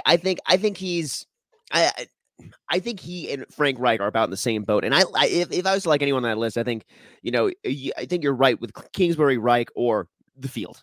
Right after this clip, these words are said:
I think those, those, those are the zones that I would be looking at. Well, you know,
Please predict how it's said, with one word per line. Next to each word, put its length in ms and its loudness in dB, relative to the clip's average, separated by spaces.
I 60 -2
think 120 2
those, 160 2
those, 200 4
those 220 0
are 60 -4
the 80 -4
zones 400 2
that 80 2
I 100 4
would 100 0
be 80 -4
looking 360 -6
at. 220 -14
Well, 180 -2
you 80 -6
know, 80 -6